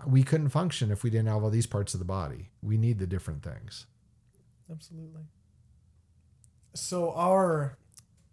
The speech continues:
Speaker 2: verse this semester, kind of our theme across campus, is based in Hebrews, and it's the verse about being anchored in our faith.
Speaker 1: Mm-hmm.
Speaker 2: Um, what are some ways that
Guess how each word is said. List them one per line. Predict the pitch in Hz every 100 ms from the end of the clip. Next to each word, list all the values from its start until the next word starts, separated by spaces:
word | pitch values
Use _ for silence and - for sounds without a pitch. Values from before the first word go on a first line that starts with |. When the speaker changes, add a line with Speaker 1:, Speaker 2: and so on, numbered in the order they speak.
| _
Speaker 2:
verse | 170 147 202 175 151 - - - -
this | 165 151 156 151 147 - -
semester, | - 156 147 151
kind | 143 175
of | 165
our | 139 -
theme | - 185 175
across | 160 160 156 -
campus, | 143 135 123 123 - _ _ _ _ _ -
is | 160
based | 143 160 151 -
in | 160 147 139
Hebrews, | 131 - 185 147 135 131 143 151
and | 143
it's | 139 -
the | 131 151 147 139
verse | 147 143 143
about | 143 139 131 135
being | 143 143 -
anchored | 175 175 156 151
in | 139
our | 131
faith. | 123 - 123 - -
Speaker 1:
Mm-hmm. | 117 104 156 - _ - _
Speaker 2:
Um, | 165 151 147 143 156
what | 160
are | 190
some | 226 - 214
ways | 170 160 160 156
that | 147 151 143 143 -